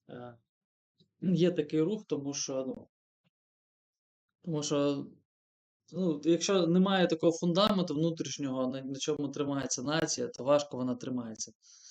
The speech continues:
І, ну, якщо просто на олів'є або на, на якомусь там алко-, алкоголі по-, по-, випити, просто там відсвяткувати, да, то, е, сили такої єдності немає від цього. А от, наприклад, в Польщі, от я сходив,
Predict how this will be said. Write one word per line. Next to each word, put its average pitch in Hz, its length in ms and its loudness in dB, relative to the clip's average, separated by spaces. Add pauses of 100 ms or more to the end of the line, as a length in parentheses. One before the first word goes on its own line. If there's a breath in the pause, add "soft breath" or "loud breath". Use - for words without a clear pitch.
(960 loud breath)
І, 139 340 -4 (260)
ну, 127 300 -4
якщо 156 260 0
просто 156 320 4
на 143 160 2
олів'є 139 520 4
або 147 220 -2
на, 127 240 0
на 127 240 -4
якомусь 127 420 -6
там 123 140 -8
алко-, 135 320 -4
алкоголі 156 600 2
по-, - 180 -14
по-, 131 200 -8
випити, 160 460 0
просто 127 420 -6
там 117 260 -12
відсвяткувати, 123 880 -10
да, 127 200 -8
то, 127 500 -10 (920 loud breath)
е, 131 320 -4
сили 208 380 6
такої 160 320 4
єдності 165 440 2
немає 139 440 0
від 117 140 -10
цього. 120 400 -8 (400 loud breath)
А 147 80 2
от, 156 100 4
наприклад, 180 420 0
в 175 240 2
Польщі, 247 440 4
от 143 200 4
я 156 120 6
сходив, 151 520 2